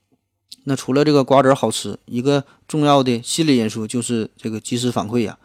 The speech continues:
你嗑瓜子儿的过程很短，短暂，两三秒钟嗑一个，马上呢就能够品尝到它的味道，付出的时间很短，然后这个收益呢带来呢却很快。那也就是说，这个嗑瓜子儿呢是一种非常高效的及时反馈系统，容易呢让人上瘾。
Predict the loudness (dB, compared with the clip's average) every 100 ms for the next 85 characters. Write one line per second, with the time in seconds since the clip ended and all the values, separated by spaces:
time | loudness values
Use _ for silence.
0 | _ -12 0 2 4 4 2 0 0 0
1 | 0 -2 -4 -6 -8 -4 -4 -4 -6 -4
2 | -2 -2 -2 -6 -6 -4 -2 -2 -4 -8
3 | _ -6 -2 0 0 -2 -2 -2 -2 -4
4 | -4 -8 -4 -4 -4 -4 -2 -2 0 -2
5 | -6 -4 -2 0 0 0 2 2 2 2
6 | 0 -4 -6 -2 -2 0 2 2 4 2
7 | -2 -14 -4 2 4 4 0 -4 -4 -4
8 | -2 -2 -2 _ -20 _ _ -6 -4 -4
9 | -4 -4 -2 0 0 0 0 2 2 0
10 | -8 -4 -4 -4 -4 -4 -2 -4 -2 -2
11 | -4 -6 -8 -6 -8 -10 -12 -12 -12 -14
12 | -18 -20 -20 -20 -16 -6 -4 -2 -2 -4
13 | -4 -6 -6 -6